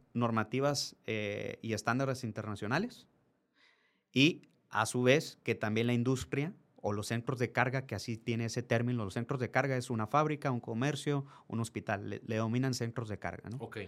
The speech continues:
Speaker 2: ok.
Speaker 1: Entonces, que los centros de carga también cumplan con regulaciones y normativas, eh, de calidad estándar, ¿no?
Speaker 2: Ujú.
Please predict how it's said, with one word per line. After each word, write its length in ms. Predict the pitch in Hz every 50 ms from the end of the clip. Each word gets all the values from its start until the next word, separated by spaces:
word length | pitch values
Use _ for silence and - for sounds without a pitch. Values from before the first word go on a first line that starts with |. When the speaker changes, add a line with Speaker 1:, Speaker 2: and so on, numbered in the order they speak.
| - - - - -
Speaker 2:
ok. 120 | - - 87 87
Speaker 1:
Entonces, 500 | 80 - - 117 113 131 120 113 - - - - - - - - _
que 120 | - 123
los 120 | 123 123
centros 280 | 139 139 143 143 160 151
de 100 | 160 147
carga 320 | 135 151 143 139 147 139
también 420 | 143 131 120 117 123 131 127 - - -
cumplan 520 | - - 135 135 131 131 135 139 143 143 - -
con 340 | _ - 110 107 107 107 - -
regulaciones 800 | 104 104 113 110 113 113 110 - - 151 143 139 135 127 127 -
y 40 | 117
normativas, 680 | 107 104 104 101 98 - - 101 104 107 107 - - - - - - - - _ _
eh, 640 | 101 90 87 87 - - - - - - - - _ _ _ _ _ _ _ _
de 140 | - 101 98
calidad 500 | - 101 95 98 98 98 101 110 107 - -
estándar, 520 | - 101 - - 95 95 90 87 85 85 -
¿no? 80 | 131 151
Speaker 2:
Ujú. 80 | -